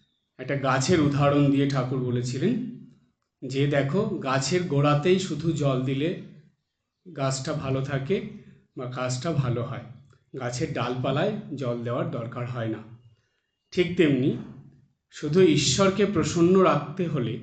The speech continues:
বা ঈশ্বরকে প্রসন্ন রাখতে পারলে, তাহলেই জানবেন আপনার সব কিছুতেই অন্য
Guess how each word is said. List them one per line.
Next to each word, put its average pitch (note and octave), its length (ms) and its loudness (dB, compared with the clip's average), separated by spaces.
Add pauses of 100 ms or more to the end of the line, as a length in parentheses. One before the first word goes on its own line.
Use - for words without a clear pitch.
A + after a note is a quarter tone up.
(480)
বা C3 120 -6
ঈশ্বরকে F3+ 640 0
প্রসন্ন D#3+ 500 4
রাখতে C#3 360 0
পারলে, B2 460 -4 (920)
তাহলেই D3+ 800 4 (100)
জানবেন C#3+ 440 4
আপনার D#3+ 380 0
সব - 320 -6
কিছুতেই F3 760 -4 (340)
অন্য D3+ 600 6